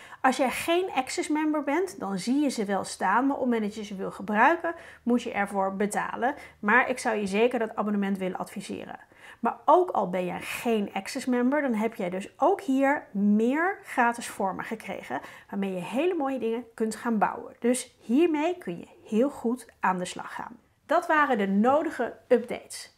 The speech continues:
Er zijn wel drie of vier updates geweest in de tussentijd en zoals ik je al liet zien,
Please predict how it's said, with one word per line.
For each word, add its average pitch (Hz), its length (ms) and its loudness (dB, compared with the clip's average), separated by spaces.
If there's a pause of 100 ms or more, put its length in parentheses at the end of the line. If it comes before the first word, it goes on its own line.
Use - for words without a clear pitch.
Er 240 60 -8
zijn 277 240 2
wel 254 220 6
drie 302 240 4
of - 80 0
vier 320 320 -2
updates 247 340 0
geweest 247 320 2
in 202 80 -4
de 190 60 -6
tussentijd 285 580 -2
en 240 120 -4
zoals 233 180 -2
ik 233 60 -12
je - 100 -2
al - 80 -4
liet 202 180 -6
zien, 311 240 0